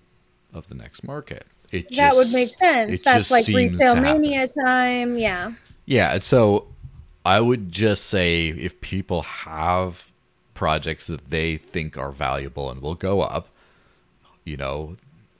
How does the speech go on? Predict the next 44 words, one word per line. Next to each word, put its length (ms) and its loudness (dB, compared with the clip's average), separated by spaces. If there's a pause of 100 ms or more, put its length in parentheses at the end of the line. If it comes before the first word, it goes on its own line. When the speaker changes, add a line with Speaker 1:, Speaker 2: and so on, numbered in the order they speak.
(120)
Speaker 1:
around 720 -2
this 480 -4
time, 240 -4
this 180 -6
whole 240 0
<laughs> 160 -2
year, 220 -2
let's 180 -8
be 160 -12
honest, 320 -10
has 140 -10
been 140 -8
a 60 -8
great 400 -6
year 220 -8
to 80 -10
accumulate 580 -10
more. 380 0 (720)
And 200 -4
then 100 -4
the 80 -6
next 460 -2
two 160 -2
years, 400 -4
especially 400 -8
the 80 -4
end 100 -4
of 80 -6
the 60 -4
next 200 -4
one, 280 -4
tends 540 -6
to 100 -2
be 240 -2
the 100 -2
year 220 -2
that 100 -2
it 80 -2
goes 260 -4
up, 160 2
according 440 -2
to 80 -2
what 180 -6
we've 400 -8